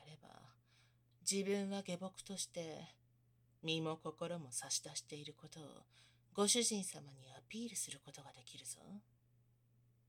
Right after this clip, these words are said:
覚えていれば、いつかどこかで役に立つかもな。<laughs>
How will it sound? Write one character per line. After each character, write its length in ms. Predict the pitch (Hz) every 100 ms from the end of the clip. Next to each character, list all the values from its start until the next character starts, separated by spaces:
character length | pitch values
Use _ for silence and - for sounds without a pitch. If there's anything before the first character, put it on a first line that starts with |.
| _ -
覚 300 | 190 190 196
え 60 |
て 100 | 190
い 100 | 175
れ 140 | 170 175
ば、 120 | 156 151 - - _ _ _ _ _ _ -
い 140 | 170
つ 120 | -
か 160 | - 127
ど 120 | 147
こ 120 | 175
か 120 | -
で 140 | 139 131
役 240 | 135 156
に 60 | 170
立 220 | 151 165
つ 60 | -
か 100 | 151
も 80 | 135 127 143 170 - - - _ _ _ _ _ _ _ _ _ _ - - -
な。 80 |
<laughs> 40 | 185